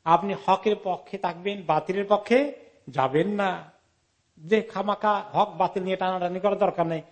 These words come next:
মাঝখানে চুপ করে বসে থাকি, খুব ভালো মানুষ নাকি? না, মুসলমান প্রোঅ্যাক্টিভ, তাকে রোল প্লে করতে হবে। তাকে, তাকে পাঠানো হয়েছে মারুফকে দুনিয়াতে নিয়ে আসার জন্য, মুনকারকে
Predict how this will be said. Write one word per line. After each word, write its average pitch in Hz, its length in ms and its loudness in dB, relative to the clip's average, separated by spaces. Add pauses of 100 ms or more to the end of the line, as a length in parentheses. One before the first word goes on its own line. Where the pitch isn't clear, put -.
(140)
মাঝখানে 175 340 0
চুপ 185 180 0
করে 170 180 2
বসে 135 220 -2
থাকি, 117 180 -8 (1500)
খুব 185 120 0
ভালো 196 160 6
মানুষ 185 220 0
নাকি? 117 220 -8 (640)
না, 120 340 -10 (840)
মুসলমান 190 460 -6 (100)
প্রোঅ্যাক্টিভ, 160 680 -2
তাকে 190 280 -4
রোল 208 220 2
প্লে 151 220 -4
করতে - 300 -14
হবে। - 240 -20 (880)
তাকে, 180 280 2
তাকে 208 280 -4
পাঠানো 214 360 -2
হয়েছে 214 360 -2
মারুফকে 202 800 2
দুনিয়াতে 180 420 2
নিয়ে 147 240 2
আসার 131 320 -4
জন্য, 127 200 -8
মুনকারকে 247 880 2